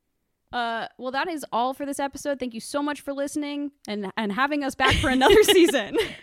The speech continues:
Speaker 2: Um, like before, we will be publishing episodes every Monday, so join us next time for episode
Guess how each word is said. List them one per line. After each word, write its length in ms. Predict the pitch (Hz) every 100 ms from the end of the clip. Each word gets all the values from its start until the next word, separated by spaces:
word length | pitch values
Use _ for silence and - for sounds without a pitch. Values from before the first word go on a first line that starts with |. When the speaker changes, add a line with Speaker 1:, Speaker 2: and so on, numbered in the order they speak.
| 294
Speaker 2:
Um, 400 | 214 202 196 190
like 320 | 202 202 196 -
before, 420 | 202 - 427 415
we 60 | 311
will 60 | 220
be 100 | 208
publishing 380 | 214 196 196 180
episodes 340 | 196 196 180
every 220 | 180 160
Monday, 480 | 160 208 254 - -
so 200 | - -
join 280 | - 175 165
us 160 | 170 -
next 200 | 247 -
time 260 | 175 -
for 80 | -
episode 560 | - - - 143 -